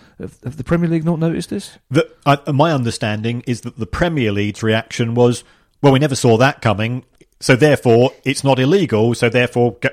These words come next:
Speaker 2: full steam ahead."
Speaker 1: So it's not one of the things when they sat down to write the F F P rules, no one thought, "Well, this could happen," so it's not.
Speaker 2: No, I mean, e-, e-, I mean, when the F F P
Speaker 1: Well.
Speaker 2: rules came out, as you know, I, I wrote down a dozen, you know, cunning schemes.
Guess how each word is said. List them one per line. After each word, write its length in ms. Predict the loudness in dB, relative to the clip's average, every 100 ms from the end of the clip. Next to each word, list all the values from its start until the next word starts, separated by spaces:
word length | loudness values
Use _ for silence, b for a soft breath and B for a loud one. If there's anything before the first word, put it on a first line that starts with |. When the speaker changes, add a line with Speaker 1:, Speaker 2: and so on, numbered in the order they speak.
| -8
Speaker 2:
full 300 | -12 -4 -4
steam 260 | -2 -4 -4
ahead." 320 | -6 -8 -10 -20 _
Speaker 1:
So 300 | -16 -4 0 0
it's 140 | 0
not 160 | 0 0
one 120 | -2
of 60 | -4
the 60 |
things 260 | -6 -8 -6
when 140 | -4
they 80 | -4
sat 260 | -4 -4 0
down 220 | -2 -2
to 120 | -8
write 340 | -4 0 0 0
the 100 | -4
F 120 | -4
F 120 | -8
P 140 | -4 -2
rules, 420 | 0 0 -4 -8
no 200 | -2 0
one 140 | 0 -2
thought, 380 | -4 -4 -4 -8
"Well, 140 | -10 -6
this 180 | -8
could 140 | -8 -12
happen," 280 | -12 -12 -12
so 160 | -10
it's 160 | -10 -8
not. 220 | -8 -8 _ b b b b
Speaker 2:
No, 100 | -2
I 100 | -2 -4
mean, 140 | -2
e-, 140 | 0 2
e-, 120 | 0 2
I 40 |
mean, 140 | 0 0 2
when 120 | 2
the 140 | 4 2
F 100 | 2
F 180 | -4 -2
P 200 | -4 -4
Speaker 1:
Well. 140 | -4
Speaker 2:
rules 300 | -2 -2 -8 -16 -8
came 200 | -4 -2
out, 160 | -2 -4
as 120 | -4
you 80 | 0
know, 260 | 0 0 B B B
I, 160 | 0 0
I 140 | 0
wrote 260 | 2 2 0
down 240 | -2 -2
a 60 | -4
dozen, 500 | 0 0 0 -4 -6 B B B B B
you 80 | -6
know, 40 | -6
cunning 460 | -4 -2 -2 -2 -4
schemes. 640 | -4 -4 -2 -4 -6 -8